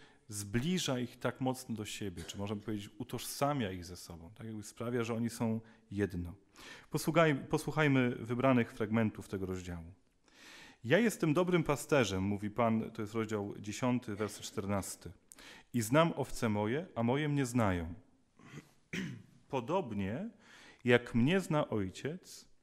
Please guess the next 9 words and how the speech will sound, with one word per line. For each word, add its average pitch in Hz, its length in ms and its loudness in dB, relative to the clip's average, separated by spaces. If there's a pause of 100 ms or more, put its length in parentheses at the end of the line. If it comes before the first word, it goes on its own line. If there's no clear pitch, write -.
(640)
a 110 100 4
ja 147 200 4
znam 135 340 2
Ojca. 101 460 -2 (360)
Życie 143 320 -4
moje 131 300 -2
oddaję 113 420 -4
za 110 140 -6
owce”. - 440 -14